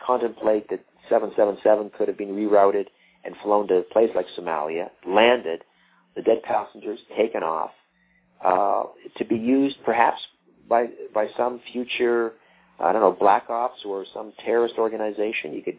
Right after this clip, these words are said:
you could, I mean, the, the payload capacity on the seven seven seven is staggering, combined with its, its, um, its long-distance flight capability.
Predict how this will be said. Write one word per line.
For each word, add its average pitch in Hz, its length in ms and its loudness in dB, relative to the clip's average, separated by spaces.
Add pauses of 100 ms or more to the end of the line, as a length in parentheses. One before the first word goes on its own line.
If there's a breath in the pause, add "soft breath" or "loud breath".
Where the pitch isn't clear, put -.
you 101 120 -4
could, - 180 -4 (1000 soft breath)
I 110 40 2
mean, 101 140 -2
the, - 120 0 (120)
the - 80 2
payload 143 520 2
capacity 85 580 -8
on 80 100 -16
the 78 140 -16
seven 92 260 -4
seven 80 280 -6
seven 87 260 0
is 71 80 -14 (100)
staggering, 92 580 2
combined 104 480 0
with 90 140 -8
its, 85 180 -8 (680 soft breath)
its, 90 220 0 (160)
um, 80 400 2 (400)
its - 100 -10
long-distance 107 580 2
flight 95 260 2
capability. - 640 -10